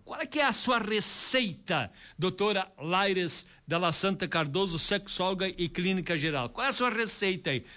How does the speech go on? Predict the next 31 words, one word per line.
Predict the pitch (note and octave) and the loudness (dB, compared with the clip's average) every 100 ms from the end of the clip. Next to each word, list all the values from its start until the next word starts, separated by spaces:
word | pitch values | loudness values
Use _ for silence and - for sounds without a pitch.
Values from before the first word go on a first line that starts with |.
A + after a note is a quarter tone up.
| - | -6
Mas | F#3 | 0
antes | A#3 G3+ | 0 0
quero | A#3+ | 0
só | C4 A#3 | 0 0
fazer | A3 A3 | -2 0
dois | A3 A3 | 0 0
registros, | F3+ D#3 G3+ | -2 -2 -4
tem | - | -4
vários | F#3+ G#3+ G#3 D#3 | -2 0 0 -2
aqui, | C#3+ F3+ F3+ - - | -4 -4 -6 -8 -10
mas | E3 E3+ | -2 0
dois | E3+ G#3 | 2 2
aqui. | F#3 - | 0 0
A | F#3+ | 0
Maria, | G3 F3 F#3 A#3 F3+ | 2 2 2 2 4
ó. | F#3+ E3+ - - - | 2 -2 -14 -20 -8
A | C3+ | -2
Maria, | F3 G#3 | 0 2
"Sou | G#3+ A#3 | 2 0
casada, | A3+ B3 A3 E3 A3+ A#3+ | 2 2 2 2 0 2
ela | A#3+ A#3 | 0 0
admira | G3+ A3 A3 | 0 0 0
trinta | - G#3 C4 - | 0 0 0 0
e | A3+ | -2
quatro | - A3+ - G#3+ | 0 0 0 0
anos, | A#3 G#3 | 0 0
dezoito | G3 G3+ E3 A#3+ B3+ B3+ A#3 | 0 0 0 0 0 0 0
anos, | B3+ B3 G3+ - - - - - | 2 2 0 0 -6 -20 -16 -2
é, | F3 F#3+ | 0 0
com, | F#3 G#3 G3+ G3+ | 0 -2 0 2
é, | G3 F#3 F3+ F3 F3 | 2 2 2 2 0